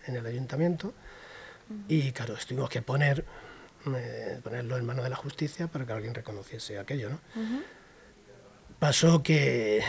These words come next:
Speaker 1: el año pasado la justicia nos dio la razón de lo que exponíamos y todo quedó ahí,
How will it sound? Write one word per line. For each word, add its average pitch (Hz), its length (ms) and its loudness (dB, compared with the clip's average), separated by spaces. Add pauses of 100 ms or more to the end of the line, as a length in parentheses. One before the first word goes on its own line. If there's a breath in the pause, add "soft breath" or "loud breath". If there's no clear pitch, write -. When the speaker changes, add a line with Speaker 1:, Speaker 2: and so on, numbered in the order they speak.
(140 loud breath)
Speaker 1:
el 135 80 0
año 139 200 4
pasado 180 800 10
la 131 120 -4
justicia 135 400 -2
nos 135 120 2
dio 143 140 4
la 139 120 4
razón 147 380 6
de 170 80 10
lo 147 120 6
que 151 80 2
exponíamos 180 800 6 (420)
y 139 120 0
todo 127 280 -2
quedó 139 200 -2
ahí, 220 200 -2